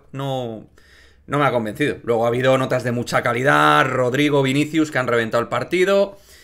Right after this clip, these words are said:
Eh, Tchouaméni de menos a más en el centro del campo,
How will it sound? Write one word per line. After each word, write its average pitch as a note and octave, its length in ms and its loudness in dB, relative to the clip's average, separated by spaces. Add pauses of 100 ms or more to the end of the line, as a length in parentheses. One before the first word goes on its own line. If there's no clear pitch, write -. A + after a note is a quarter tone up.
(280)
Eh, A#2+ 720 4
Tchouaméni D#3 520 2
de D3 120 8
menos D3+ 320 2
a C#3 80 0
más E3+ 260 2
en D3 80 -2
el C3 80 -4
centro C#3 220 -2
del B2 80 -2
campo, D#3+ 580 -2